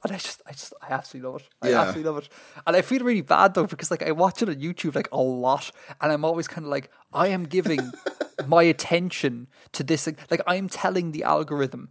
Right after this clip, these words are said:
Speaker 1: that this is a thing that I like, and I feel kinda bad about that in a weird way, or, like, I'm, I'm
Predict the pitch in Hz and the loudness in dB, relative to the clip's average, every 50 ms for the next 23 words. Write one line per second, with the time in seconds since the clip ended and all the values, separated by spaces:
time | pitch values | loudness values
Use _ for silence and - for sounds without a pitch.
0 | _ _ - 147 120 151 147 - - 151 143 131 - - - 170 156 143 143 139 | _ _ -6 -4 -2 0 0 0 0 2 0 0 0 -2 -4 -4 -4 -4 -4 -8
1 | 135 123 - _ _ - 143 - - 135 135 135 131 127 127 131 131 175 - - | -10 -12 -12 _ _ -2 0 2 2 2 2 2 2 0 0 0 0 0 -2 -6
2 | - - _ _ _ _ - - _ _ - - - - 127 127 - - - 120 | -12 -16 _ _ _ _ -20 -20 _ _ -20 -8 -4 -4 -2 -2 -4 -4 -6 -6
3 | - - - 185 156 - - 151 143 131 - - - - 170 190 190 185 214 214 | -6 -4 -2 -2 -2 0 0 0 0 0 -2 -4 0 4 4 4 6 6 4 4
4 | 202 - 233 240 233 - - - - - - _ _ - 170 160 147 135 160 165 | 4 6 6 4 6 4 0 -10 -16 -20 -20 _ _ -8 -6 -6 -4 -4 -4 -4
5 | 170 160 - - 151 165 196 220 202 - 147 143 143 139 139 147 147 151 151 143 | -4 -4 -4 -4 -2 0 0 0 0 0 0 2 2 0 0 0 -2 -2 -2 -4
6 | 131 - - _ _ _ _ _ - - _ _ _ _ - - - - - - | -10 -14 -16 _ _ _ _ _ -20 -20 _ _ _ _ -12 -10 -10 -8 -10 -12
7 | - - 160 180 180 175 165 156 151 139 | -6 0 2 2 2 2 -2 -10 -14 -18